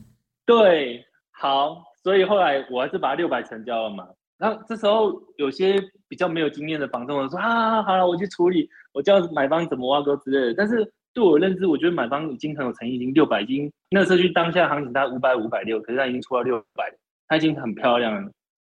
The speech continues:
但是屋主就觉得说：“没有，你这个中介在，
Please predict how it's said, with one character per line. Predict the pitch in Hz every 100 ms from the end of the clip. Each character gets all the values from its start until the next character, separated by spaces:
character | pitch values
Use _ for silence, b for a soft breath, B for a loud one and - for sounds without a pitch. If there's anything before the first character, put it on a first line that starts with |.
| _ _ _
但 | 160
是 | 165 180 - -
屋 | 185 185
主 | 135
就 | 117 147
觉 | 139
得 | 135 127
说 | 131 131 131 123
：“没 |
有， | 123 107 -
你 | 135 113
这 | 131
个 | 123
中 | 123 120
介 | 120
在， | 123